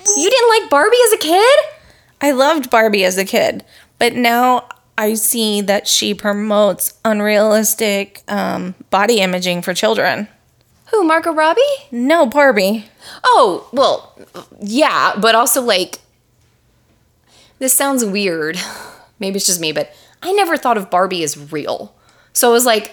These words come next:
Speaker 1: "Of course nobody's body looks like this. This
Speaker 2: Well,
Speaker 1: is
Speaker 2: yes,
Speaker 1: not real."
Speaker 2: because when
Speaker 1: <laughs>
Speaker 2: we were kid, there weren't the Barbie movies and the Barbie cartoons.
Speaker 1: I had a Barbie workout video that I worked out to all the time as a child, as, like, a nine-year-old. Holy shit, maybe they do promote body insecurity.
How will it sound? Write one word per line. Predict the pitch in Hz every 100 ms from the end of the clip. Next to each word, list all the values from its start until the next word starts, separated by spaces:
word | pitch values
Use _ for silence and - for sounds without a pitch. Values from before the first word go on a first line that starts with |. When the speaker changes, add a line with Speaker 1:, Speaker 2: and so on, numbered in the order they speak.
| 262
Speaker 1:
"Of | -
course | 440 -
nobody's | 180 170
body | 165 160 151 156
looks | 160 165
like | 156 147
this. | 131 - - -
This | -
Speaker 2:
Well, | 311
Speaker 1:
is | 254 269
Speaker 2:
yes, | 349 226
Speaker 1:
not | 208
real." | 269
Speaker 2:
because | - 311 277
when | 226 240 240
Speaker 1:
<laughs> |
Speaker 2:
we | 320 381
were | 320
kid, | - 269 214
there | 240
weren't | 208 220 214
the |
Barbie | 190 - 220 208 196
movies | 220 285 294 185 185
and | 202 196
the |
Barbie | 214 214 208 202
cartoons. | - 202 190 - 294 208 - - - -
Speaker 1:
I | 302
had | 415
a | 294
Barbie | 294 294
workout | 320 403 277
video | 202 165 151
that | 156
I |
worked | 147 151 -
out | 151
to | - 147
all | 147
the |
time | 160 151 147
as | 160
a | -
child, | - - 262 254 185
as, | 175
like, | 196
a | 196
nine-year-old. | 202 214 277 185 156 143
Holy | 175 156
shit, | - 151 147
maybe | 160 151
they | 151
do | 151 147
promote | - 151 143
body | 160 147 147
insecurity. | 147 165 156 147 147 151